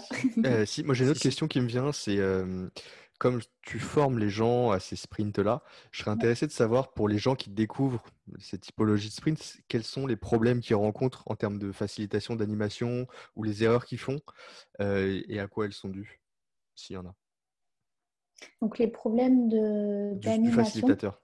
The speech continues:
Speaker 2: ouais, plutôt
Speaker 1: Ah,
Speaker 2: côté sprint master, euh, comment, qu'est-ce qui peut être difficile dans ces types de sprints ou quels sont les écueils à éviter ?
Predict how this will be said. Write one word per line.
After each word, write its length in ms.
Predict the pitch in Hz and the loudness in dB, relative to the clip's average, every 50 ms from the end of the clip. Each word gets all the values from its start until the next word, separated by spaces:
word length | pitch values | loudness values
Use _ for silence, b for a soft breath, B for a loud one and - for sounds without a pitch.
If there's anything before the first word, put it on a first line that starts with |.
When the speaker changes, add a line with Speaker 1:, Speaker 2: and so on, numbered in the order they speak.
| _ | _
Speaker 2:
ouais, 220 | - 101 98 98 - | -2 -2 -2 -2 -2
plutôt 260 | - - - - 110 | -6 -10 -8 -4 -2
Speaker 1:
Ah, 60 | 107 123 | 0 0
Speaker 2:
côté 180 | 117 - 101 | 0 -2 -4
sprint 300 | 95 - - 107 98 - - | -6 -6 -6 -8 -8 -6 -6
master, 380 | 98 95 - - 110 107 107 | -6 -6 -4 -2 -2 0 0
euh, 180 | 98 87 87 90 90 | 0 -2 -4 -6 -6
comment, 460 | - - 104 95 104 107 107 107 104 98 | -4 -4 -2 -2 -2 -2 -2 -2 -4 -6
qu'est-ce 220 | - - 110 - | -6 -8 -10 -10
qui 80 | - - | -6 -2
peut 80 | - | -2
être 80 | 104 104 | -2 -2
difficile 440 | 104 107 104 117 113 - - 120 117 | -2 -8 -8 -8 -8 -6 -6 -4 -4
dans 120 | 113 104 | -4 -6
ces 120 | - - | -6 -6
types 200 | 98 - - 107 | -8 -10 -10 -12
de 100 | 104 104 | -10 -10
sprints 460 | 98 - - - 113 117 120 120 117 110 | -10 -10 -8 -6 -6 -6 -6 -8 -12 -14
ou 120 | 104 101 _ _ _ | -16 -18 _ _ _
quels 140 | - 117 95 | -8 -6 -6
sont 140 | - - 104 | -4 -4 -4
les 180 | 98 95 95 | -4 -4 -4
écueils 240 | 98 95 - 104 98 | -6 -4 -2 0 0
à 40 | 95 | 0
éviter ? 340 | 95 92 95 - - 95 | -2 -4 -8 -12 -16 -16